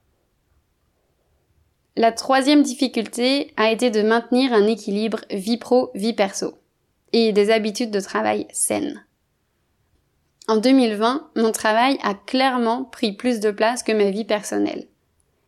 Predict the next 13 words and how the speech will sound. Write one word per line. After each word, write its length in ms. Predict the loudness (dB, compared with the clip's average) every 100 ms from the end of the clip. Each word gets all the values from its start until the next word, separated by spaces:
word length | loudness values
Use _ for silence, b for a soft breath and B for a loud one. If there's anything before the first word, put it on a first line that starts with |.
| _
Et 160 | 2 4
aujourd'hui, 680 | 4 4 0 -2 -4 -4 -8 -6
j'aspire 480 | -2 -2 0 0 2
à 80 |
une 120 | 0 0
répartition 760 | 0 -2 -4 -4 -4 -4 -6
plus 300 | -2 0 2
équilibrée, 600 | -2 -2 -2 -2 -4 -10 _ _ _ _ _ 0
même 180 | 0
si 200 | 2 0
j'adore 360 | 2 2 2 2
mon 160 | 0 -2
travail. 520 | -4 -4 -6 -10